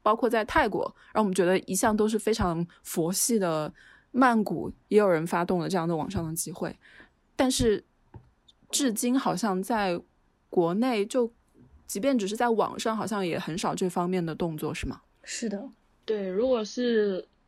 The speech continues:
Speaker 3: 网上都是这样子的话，如果你想象一下，比如说，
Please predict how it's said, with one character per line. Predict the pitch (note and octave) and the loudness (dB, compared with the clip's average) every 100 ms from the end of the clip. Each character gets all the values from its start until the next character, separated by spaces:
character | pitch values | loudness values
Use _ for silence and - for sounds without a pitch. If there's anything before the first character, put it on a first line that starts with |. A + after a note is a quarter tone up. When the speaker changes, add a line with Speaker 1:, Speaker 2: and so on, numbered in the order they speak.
| - | -6
Speaker 3:
网 | F3+ E3+ F3 | -2 -2 -4
上 | A#3 A3 | -4 -2
都 | G#3 | -2
是 | G#3 G3+ | -2 -4
这 | G#3+ | -2
样 | G3 F3+ | -4 -6
子 | E3+ | -6
的 | D#3+ | -6
话， | E3+ F3+ | -6 -4
如 | F3+ | -4
果 | F3+ | -4
你 | E3+ | -6
想 | - D#3 | -10 -10
象 | E3+ G#3 F3 | -6 -6 -4
一 | |
下， | E3 F3 E3 | -4 -4 -4
比 | - | -8
如 | D3+ | -8
说， | D#3+ D#3+ E3 | -6 -8 -8